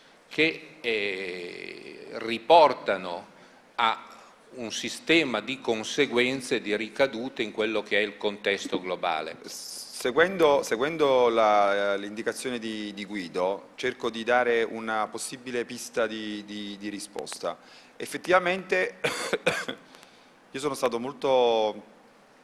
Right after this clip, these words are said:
Speaker 2: contento, anche se tormentato, nel visitare il villaggio ieri. Non è la prima volta che vedo una cosa del genere, ne ho visti tanti, però ogni volta mi sento lo stomaco in subbuglio. Eh,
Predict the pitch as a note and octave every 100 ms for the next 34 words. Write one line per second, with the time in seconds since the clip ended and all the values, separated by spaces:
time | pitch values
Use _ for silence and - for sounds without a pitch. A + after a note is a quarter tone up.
0 | _ _ _ _ _ - - _ G2+ G#2
1 | C3+ A#2 F#2 F#2+ A#2+ G#2 F#2+ A#2 A2+ G2
2 | G#2+ F#2+ G#2+ A2+ A2 A#2+ B2 A2+ G#2 B2
3 | A2 G2+ F#2+ G2 B2 G#2+ G#2 G#2 G#2 A2
4 | G#2+ G2+ F#2+ F2+ G2+ F#2 F2+ F#2 F#2+ F#2+
5 | E2+ - G2 F2+ D#2+ E2+ E2 - _ _
6 | _ - A2+ A2+ A2 G#2+ G#2 G2 G#2 G2
7 | G2 G2+ B2+ C#3 G2 G#2+ G#2 G2 G2 F#2
8 | F#2+ - G2 F2+ F#2 - F#2+ - - -
9 | - B2+ A2+ B2 G#2 G#2+ G#2+ G#2 G2 F#2+
10 | G2 F#2+ - - _ _ _ _ _ _
11 | - G#2+ G#2 - G#2+ G#2 G#2 G2+ G2 F2+
12 | F#2 F2+ F2 - - - - - _ _
13 | G2+ G2 F#2+ F#2 F#2 F2+ F2